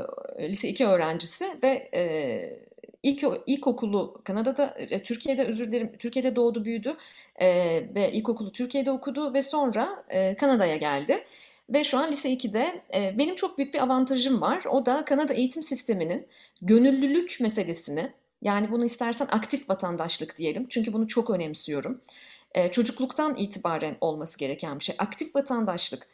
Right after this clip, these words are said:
Üniversitede, üniversiteyi bitirip ondan sonra mesleğini eline alıp parayı kazandıktan sonra olmuyor. Öyle o, o yirmi beş otuzdan sonra gelişmiyor. Ta okul öncesinden ve ilk öğretimden başlayarak aktif vatandaşlığı destekleyen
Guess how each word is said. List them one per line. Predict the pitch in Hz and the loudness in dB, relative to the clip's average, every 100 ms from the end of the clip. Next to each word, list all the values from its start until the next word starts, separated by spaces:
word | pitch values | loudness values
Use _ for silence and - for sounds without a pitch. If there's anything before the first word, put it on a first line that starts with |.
| _ - | _ 2
Üniversitede, | 240 262 269 - 214 220 - - - | 4 4 2 0 0 0 0 -6 -2
üniversiteyi | 220 240 247 240 208 | 0 2 0 -2 -4
bitirip | - 214 - | -4 -6 -2
ondan | 226 240 | 0 0
sonra | 240 226 | -2 -2
mesleğini | 208 214 - 226 226 | 0 0 0 2 2
eline | 208 254 339 | 2 2 2
alıp | 208 - | -2 -2
parayı | 233 240 240 | 2 2 2
kazandıktan | 226 233 240 - 254 | 0 0 -2 -2 0
sonra | 247 247 233 | 2 2 2
olmuyor. | 190 208 220 180 143 120 - _ - - | 4 6 4 2 -2 -4 -6 _ -8 4
Öyle | 277 262 | 6 6
o, | 247 - | 4 0
o | - - | -6 -2
yirmi | 233 247 247 | 2 4 4
beş | 240 | 4
otuzdan | 240 240 240 254 | 2 0 0 2
sonra | 247 233 | 2 0
gelişmiyor. | 202 214 220 - 156 120 - - _ - _ | 0 0 0 -2 -4 -6 -8 -20 _ -20 _
Ta | 294 320 427 | 0 2 2
okul | - 320 | 0 0
öncesinden | 285 240 233 233 254 320 | 2 2 0 0 0 0
ve | 262 | -2
ilk | 262 | 2
öğretimden | 233 247 247 254 277 | 2 2 2 2 2
başlayarak | 220 220 - 262 220 185 | 2 2 0 0 0 0
aktif | 208 - 302 | -2 -2 -2
vatandaşlığı | 247 247 220 208 196 196 185 | -2 0 -2 0 -2 -4 -2
destekleyen | 202 202 220 - 214 262 | -2 -2 -4 -2 -2 -2